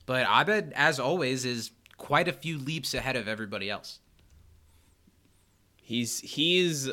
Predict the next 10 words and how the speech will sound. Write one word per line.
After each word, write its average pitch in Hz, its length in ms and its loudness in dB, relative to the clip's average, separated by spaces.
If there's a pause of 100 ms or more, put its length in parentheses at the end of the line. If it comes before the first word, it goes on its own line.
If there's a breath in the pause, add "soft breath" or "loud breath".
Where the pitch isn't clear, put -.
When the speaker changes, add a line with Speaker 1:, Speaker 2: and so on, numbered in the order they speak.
Speaker 2:
on 156 600 0 (160)
a 117 240 4
new 151 240 4
level, 101 580 4
as 98 300 -2
the 101 120 -4
hip-hop 101 380 -2
song 95 280 -4
would 92 140 -8
say. 104 300 -10